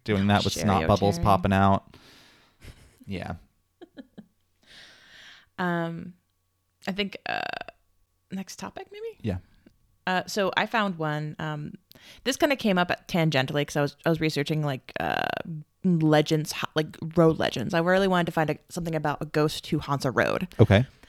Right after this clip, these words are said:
Speaker 2: And I wanna say it was probably, like, New York when I was looking for this 'cause I was thinking about the Thruway and, and, you know, there's gotta be some hauntings there.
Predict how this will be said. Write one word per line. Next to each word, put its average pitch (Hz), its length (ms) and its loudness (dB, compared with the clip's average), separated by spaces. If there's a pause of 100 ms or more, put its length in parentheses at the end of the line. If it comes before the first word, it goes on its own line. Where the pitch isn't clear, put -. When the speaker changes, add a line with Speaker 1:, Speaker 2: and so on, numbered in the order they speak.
(340)
Speaker 2:
And 165 200 0
I - 40 2
wanna 262 200 -2
say 269 560 -2
it 208 60 -4
was 202 120 -4
probably, 190 320 -4
like, 156 180 -4
New 151 240 -2
York 143 240 2
when 170 100 -4
I 160 60 -2
was 165 120 -6
looking 190 220 -4
for 196 80 -2
this 185 160 -2
'cause - 140 -8
I - 40 0
was 156 100 -2
thinking 165 220 -2
about 147 180 -4
the 165 100 -10
Thruway 247 720 0
and, 170 220 -4
and, 175 100 -2
you 170 60 -2
know, 156 140 -4
there's 156 220 -2
gotta 151 200 -2
be 156 80 -4
some - 160 -8
hauntings 151 420 -8
there. - 300 -10